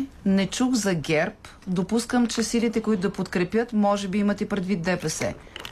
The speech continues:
Speaker 2: има
Speaker 1: Забравяме ли,
Speaker 2: предвид, има,
Speaker 1: забравяме ли, че ни
Speaker 2: има предвид
Speaker 1: управлява
Speaker 2: герб.
Speaker 1: правителство герб, С Д С, П П, Д Б? През цялото
Speaker 2: Не.
Speaker 1: време забравяме
Speaker 2: Управлява ни
Speaker 1: го.
Speaker 2: правителство П П, Д Б.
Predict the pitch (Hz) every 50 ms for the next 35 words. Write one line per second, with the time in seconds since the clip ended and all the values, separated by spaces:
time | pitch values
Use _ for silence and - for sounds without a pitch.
0 | - - - - - 95 95 - - - - - 311 311 - - - 95 131 -
1 | - - 208 202 131 - 220 233 269 320 311 302 294 247 240 - - 226 214 202
2 | 214 - - - - - - 214 220 262 - - - 220 185 208 214 214 240 240
3 | 240 - - 233 240 208 185 185 214 208 220 214 - - 214 202 190 170 185 -
4 | - 226 226 220 - 208 202 202 202 208 196 185 165 180 185 170 156 160 160 -
5 | - - - - 214 208 190 165 - 196 170 202 208 214 208 196 185 175 104 101
6 | 180 95 98 95 95 110 127 151 143 143 131 110 104 95 98 107 120 - 143 143
7 | 127 - - 113 - - - 120 104 - - 123 120 90 87 85 82 64